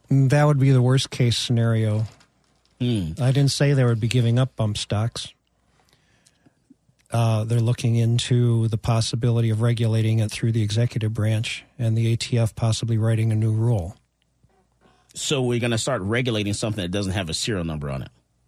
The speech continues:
Speaker 1: I'm just, this is all, that's all about all I know right now.
Speaker 2: Okay.
Speaker 1: Um,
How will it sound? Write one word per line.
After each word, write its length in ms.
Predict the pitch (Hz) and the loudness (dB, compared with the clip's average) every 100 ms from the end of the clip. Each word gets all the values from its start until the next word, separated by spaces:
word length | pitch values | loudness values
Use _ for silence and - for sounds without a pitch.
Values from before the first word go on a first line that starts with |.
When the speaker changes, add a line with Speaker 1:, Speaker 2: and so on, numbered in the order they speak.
| _ _ _ _ _ _ _ _ _ - - - _ _ _ _ _ - | _ _ _ _ _ _ _ _ _ -20 -20 -20 _ _ _ _ _ -2
Speaker 1:
I'm 220 | 135 143 | 2 4
just, 340 | 151 135 - _ _ | 4 2 -2 _ _
this 300 | 143 143 - | 0 0 2
is 140 | 120 | 2
all, 240 | 131 131 143 | 4 4 2
that's 260 | 139 135 | 0 2
all 120 | 143 | 2
about 280 | 127 123 123 | 2 2 2
all 180 | 123 120 | 4 4
I 100 | 123 | 4
know 180 | 120 117 | 4 2
right 280 | 113 110 113 | 2 0 0
now. 340 | 110 107 110 _ _ _ _ _ _ _ _ | 0 0 -2 _ _ _ _ _ _ _ _
Speaker 2:
Okay. 160 | 92 117 | -8 -2
Speaker 1:
Um, 480 | 117 113 110 110 | 2 2 2 2